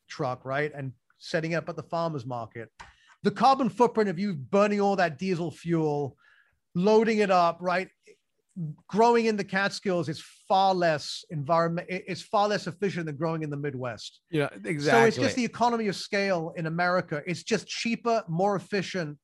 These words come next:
Speaker 1: and ultimately j-, easier to grow everything in, in Idaho, all the potatoes in Idaho.
Speaker 2: Yeah.
Speaker 1: You have, you put 'em on a train. A train is actually a pretty efficient way of doing it.
Speaker 2: That,
Speaker 1: You know,
Speaker 2: that's why
Speaker 1: driving
Speaker 2: I
Speaker 1: from Poughkeepsie is not.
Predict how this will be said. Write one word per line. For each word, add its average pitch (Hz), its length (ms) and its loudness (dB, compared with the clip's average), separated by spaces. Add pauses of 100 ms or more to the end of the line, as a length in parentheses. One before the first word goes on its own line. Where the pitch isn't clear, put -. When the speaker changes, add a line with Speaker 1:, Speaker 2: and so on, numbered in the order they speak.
Speaker 1:
and 165 240 -4
ultimately 165 840 -4 (120)
j-, 165 200 -14
easier 190 460 0
to 160 120 -6
grow 160 300 0
everything 180 380 -6
in, 196 200 -8
in 160 160 -6
Idaho, 156 520 -2
all 175 160 0
the 208 60 -2
potatoes 214 340 -2
in 208 80 -4
Idaho. 175 420 -2
Speaker 2:
Yeah. 127 120 -6 (880)
Speaker 1:
You 165 140 2
have, 190 300 2
you 180 100 -2
put 226 160 0
'em 226 120 0
on 220 80 0
a 202 40 -2
train. 220 380 -4
A 180 40 -6
train 269 320 -4
is 202 100 -2
actually 233 240 -2
a - 40 -4
pretty 233 240 -6
efficient 240 340 -8
way 226 120 -4
of 180 120 -6
doing 247 260 -6
it. 110 220 -12
Speaker 2:
That, 165 200 0
Speaker 1:
You 165 60 -4
know, 160 80 -2
Speaker 2:
that's 208 260 4
why 220 240 8
Speaker 1:
driving 269 100 4
Speaker 2:
I 214 100 6
Speaker 1:
from 226 100 -2
Poughkeepsie 220 540 -4
is 165 140 -4
not. 214 300 -2